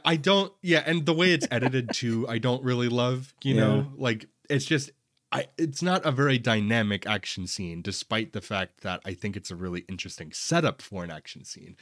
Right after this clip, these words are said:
Speaker 1: So that was probably just limitations of what they were able
Speaker 2: It's
Speaker 1: to
Speaker 2: an
Speaker 1: do.
Speaker 2: is-, and it's an interesting idea, waiting for the helix of the train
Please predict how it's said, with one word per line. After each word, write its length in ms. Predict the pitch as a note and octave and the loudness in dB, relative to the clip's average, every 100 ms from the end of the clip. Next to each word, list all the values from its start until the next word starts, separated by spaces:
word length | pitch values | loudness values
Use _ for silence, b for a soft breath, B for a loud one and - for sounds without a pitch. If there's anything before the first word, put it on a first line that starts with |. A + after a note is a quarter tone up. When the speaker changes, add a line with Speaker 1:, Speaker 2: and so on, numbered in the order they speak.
| B B B | B B B
Speaker 1:
So 440 | - A#2 G2+ F#2+ - B B B | -8 -4 -4 -6 -10 B B B
that 120 | D#3+ | 2
was 160 | D#3 C#3+ | 4 4
probably 320 | C#3+ A#2+ A#2 | 2 2 2
just 220 | G#2 G2+ | 0 0
limitations 640 | A2+ F#2 - F#2 - F2 D#2+ | 0 0 -2 -2 -2 -6 -8
of 100 | D#2+ | -8
what 140 | E2+ | -6
they 80 | F#2 | -4
were 120 | F2 | -2
able 200 | E2+ F2 | -4 -2
Speaker 2:
It's 100 | - | 2
Speaker 1:
to 60 | E3 | 2
Speaker 2:
an 40 | |
Speaker 1:
do. 60 | D#3 | 4
Speaker 2:
is-, 200 | E3 F3 - | 2 0 -2
and 260 | E3 E3 - - | 4 4 2 0
it's 160 | D3 | 2
an 100 | D#3+ | 4
interesting 580 | D#3 D#3 - F#3+ - F#3 | 4 2 2 2 2 2
idea, 600 | E3 B2+ A#2 B2+ D3+ D#3+ - | 2 2 2 2 2 -2 -2
waiting 420 | B2 B2 C#3 C3 | 2 4 4 2
for 280 | A#2+ - B2 | 2 0 2
the 120 | A#2 | 0
helix 560 | - - A#2+ A#2+ - - | -2 0 2 2 2 0
of 220 | A#2 A2 | 0 -2
the 100 | A#2 | -4
train 520 | - A2+ A2+ A#2 C3+ | -2 2 2 2 0